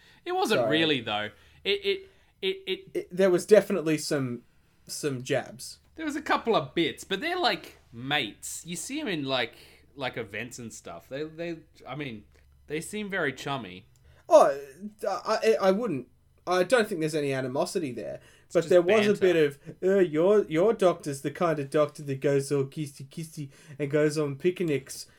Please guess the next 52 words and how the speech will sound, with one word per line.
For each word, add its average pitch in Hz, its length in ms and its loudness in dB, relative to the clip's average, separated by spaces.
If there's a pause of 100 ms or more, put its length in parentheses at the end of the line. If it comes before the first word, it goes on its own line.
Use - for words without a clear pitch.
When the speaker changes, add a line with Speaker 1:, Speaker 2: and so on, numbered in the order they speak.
(140)
Speaker 2:
and 147 240 -2
chases 165 400 0
down 170 280 2
rabbits 165 420 2
and 151 100 -4
has 156 200 0
a 156 40 -4
machine 165 420 -6
that 156 120 -8
goes 160 260 -2
ding 185 360 -2
and 143 140 -6
meh, 156 100 -4
meh, 165 180 -4
meh, 180 320 -2
meh." - 0 - (280)
Like, 156 180 6
it's 151 120 -6
all 190 140 2
just 175 220 -6
like, 156 280 2 (320)
<sighs> - 360 -16
I 185 120 2
don't 156 120 0
know. 127 120 0
But 127 80 0
I - 20 2
Speaker 1:
Ironically, 180 500 2
Speaker 2:
think - 120 4
Speaker 1:
the 151 80 2
machine 151 460 -2
that 175 120 -8
goes 147 300 -4 (120)
ding 131 480 -8
was 110 540 -8
Speaker 2:
Hmm. 151 160 -12 (140)
Speaker 1:
Moffat's 110 480 -6
invention 120 520 -8
in 123 380 -12 (460)
<laughs> 202 340 -14
Russell 160 320 0
T 208 180 6
Speaker 2:
<laughs> 139 40 0
Speaker 1:
Davis's 127 520 -8
era. 143 300 -4 (520)
'Cause 185 120 -4
didn't 254 260 -2
that 233 140 4
Speaker 2:
Excellent. 196 80 -14
Speaker 1:
first 208 280 -2
appear 175 500 -4
in 135 280 -4